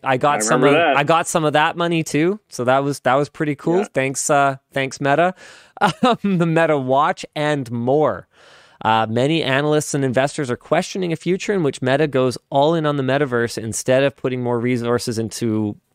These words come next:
Speaker 1: things that have a clearer path to profitability. Um,
Speaker 2: I would question that a little bit. I'm gonna,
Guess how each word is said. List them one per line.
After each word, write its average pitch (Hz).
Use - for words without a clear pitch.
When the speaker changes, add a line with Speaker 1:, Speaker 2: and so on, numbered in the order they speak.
Speaker 1:
things 135
that 131
have 131
a 120
clearer 131
path 127
to 139
profitability. 135
Um, 123
Speaker 2:
I 151
would 180
question 170
that 131
a 123
little 120
bit. 104
I'm 123
gonna, 123